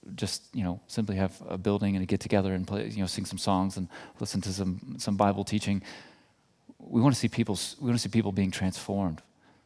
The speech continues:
lives being changed by the power of the Holy Spirit. And it's not about how perfect our programs are, how perfect the band plays, or how con-, you know, well constructed our sermons are. Ultimately, it is the power of the Holy Spirit that changes the hearts.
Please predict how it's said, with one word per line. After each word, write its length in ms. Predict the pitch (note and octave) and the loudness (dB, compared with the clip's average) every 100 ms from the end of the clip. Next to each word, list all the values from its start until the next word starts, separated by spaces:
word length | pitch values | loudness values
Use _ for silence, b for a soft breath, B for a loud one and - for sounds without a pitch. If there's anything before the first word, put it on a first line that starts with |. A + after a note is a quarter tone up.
| b _ _ - | b _ _ 6
lives 380 | G2+ A#2 G#2+ - | 10 10 8 4
being 200 | G2 F2+ | 0 0
changed 520 | G#2+ G2+ F#2+ F#2+ - | 4 4 4 0 0
by 120 | F#2+ | 0
the 60 | F2+ | 2
power 260 | G#2 G#2 | 4 6
of 80 | F#2+ | 4
the 60 | F#2 | 0
Holy 160 | F#2 | 0
Spirit. 440 | - - F#2+ F#2 - b b b b b b _ _ _ _ - | 0 -2 -2 -2 -10 b b b b b b _ _ _ _ 0
And 100 | G2 | 2
it's 160 | - | 6
not 220 | A2+ B2 | 8 10
about 380 | A#2 A2 A2 - - _ - | 8 6 6 2 -20 _ -2
how 140 | G#2+ | 0
perfect 380 | - A2 A2+ G#2+ | 2 2 2 2
our 80 | G#2 | 0
programs 560 | - A#2+ G#2+ G#2+ G#2 | 4 4 6 4 4
are, 280 | A2 G#2 G2+ B B | 6 6 4 B B
how 140 | - A2 | 4 4
perfect 380 | - G#2 A2 - | 4 -2 0 0
the 60 | |
band 320 | G#2+ A2+ G#2+ | 4 6 4
plays, 360 | - A2 A2 G#2+ | 4 6 8 6
or 60 | F#2 | 4
how 300 | G2+ G#2 - B B - | 6 6 4 B B 2
con-, 200 | A2+ A2+ | 4 4
you 80 | A2 | 4
know, 160 | G2+ | 2
well 300 | A2 A2 A2+ | 4 8 8
constructed 560 | - G#2 - B2 B2 A#2+ | 6 -2 4 4 4 4
our 80 | A2+ | 4
sermons 500 | - A2+ A2+ G#2+ A2+ | 4 6 8 6 8
are. 360 | G#2+ G#2+ G#2+ B B B B B _ A#2 | 8 8 6 B B B B B _ 8
Ultimately, 560 | A#2+ - G2+ G#2+ F#2+ | 8 6 0 4 4
it 80 | F#2 | 4
is 160 | F2+ - | 2 -2
the 80 | |
power 300 | - G2 G2+ | -2 4 4
of 60 | F#2+ | 4
the 60 | F2 | 0
Holy 180 | F2+ | -2
Spirit 360 | F2+ - F#2 E2 | -2 0 0 0
that 100 | F2 | -4
changes 380 | - F#2+ F2 - | -2 0 -2 -6
the 60 | |
hearts. 420 | F2 F2+ F2 - | 0 0 0 -6